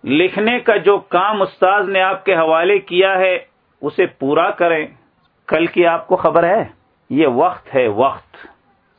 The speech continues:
اگر آج نہیں کریں گے تو کل کیا ہونے والا ہے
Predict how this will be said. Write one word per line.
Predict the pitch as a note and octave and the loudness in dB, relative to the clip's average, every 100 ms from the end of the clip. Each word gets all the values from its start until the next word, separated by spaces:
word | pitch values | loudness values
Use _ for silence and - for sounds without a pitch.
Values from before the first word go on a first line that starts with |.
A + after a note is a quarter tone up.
| _ _ _ _ _ _ _ _ _ _ _ _ _ - | _ _ _ _ _ _ _ _ _ _ _ _ _ -8
اگر | B2+ E3 E3 | -2 -2 0
آج | D3+ F3 F#3 | -2 0 -2
نہیں | F#3 F#3 G#3+ A3+ | -2 -2 -2 -2
کریں | G3+ F#3 F3+ F3+ | 0 0 0 0
گے | A3+ C#4 B3+ - _ _ _ _ _ _ _ - | 0 0 -2 -10 _ _ _ _ _ _ _ -4
تو | C#3+ | -4
کل | - F#3 G3 | -2 0 0
کیا | - F#3+ F#3 | 0 0 2
ہونے | F3 F3 E3+ | 0 0 0
والا | E3 D#3+ D3+ D3 | 0 0 0 0
ہے | D3 | 0